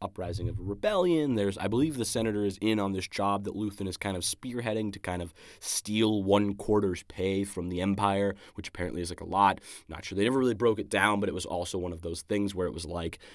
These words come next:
they basically told you in a way to where you know it's significant because it's one quarter's pay for, like, a whole section of the Empire. So basically, like, you know, it'll cause a lot of problems. But he's run-, Luthen is running this kind of secret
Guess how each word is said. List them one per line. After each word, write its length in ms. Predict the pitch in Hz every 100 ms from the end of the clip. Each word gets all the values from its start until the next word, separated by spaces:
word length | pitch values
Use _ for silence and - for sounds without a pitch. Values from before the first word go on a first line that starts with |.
| - -
they 100 | 95
basically 440 | 120 - 110 101 - - 95
told 300 | - 269 180
you 160 | 110 101
in 80 | 92
a 40 |
way 220 | 92 92
to 120 | -
where 120 | 90 90
you 160 | 90
know 240 | 87 85 87
it's 120 | -
significant 600 | 95 92 90 90 92 87
because 240 | - 85
it's 140 | 82 90
one 320 | 98 98 95
quarter's 440 | - 101 92 87
pay 280 | - 90 87
for, 140 | -
like, 140 | 85 85
a 60 |
whole 280 | 80 85 90 -
section 600 | - 95 - - 90 87 -
of 220 | 85 80
the 140 | -
Empire. 500 | 90 87 85 85 85 80 - - - -
So 120 | -
basically, 400 | 87 82 - 90
like, 160 | 82 82 -
you 80 | 82
know, 100 | 82
it'll 120 | 82
cause 260 | - 98 107
a 40 |
lot 160 | 101 95
of 60 |
problems. 460 | 92 110 90 87 - - - - - -
But 300 | 117 110 - _
he's 200 | 120 113
run-, 160 | 147 117
Luthen 360 | 127 156 156
is 140 | 117 95
running 400 | 113 143 131 104
this 320 | 101 98 -
kind 180 | - 101
of 100 | 90
secret 680 | - - 151 110 110 107